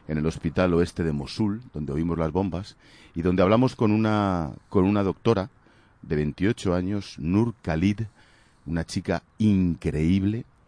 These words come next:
doctora en medicina por la Universidad de Mosul, cuando había universidad, y que es la jefe de toda la cirugía que se puede hacer a las mujeres. Imagínate las que llegan heridas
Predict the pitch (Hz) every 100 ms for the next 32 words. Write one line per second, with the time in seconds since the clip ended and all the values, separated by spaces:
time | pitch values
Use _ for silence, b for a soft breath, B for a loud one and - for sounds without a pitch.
0 | _ - 69 82 - 92 90 80 71 87
1 | 87 82 76 71 65 76 78 76 67 -
2 | 85 78 69 67 82 80 71 65 64 76
3 | - B B B B 92 98 98 92 107
4 | - 101 85 76 - - _ _ _ _
5 | _ _ _ _ 120 98 87 82 80 80
6 | 95 87 - B B B B _ 82 85
7 | 87 85 90 80 76 78 69 80 78 80
8 | 76 87 82 85 87 b b b b _
9 | 67 - 78 85 87 85 87 80 67 -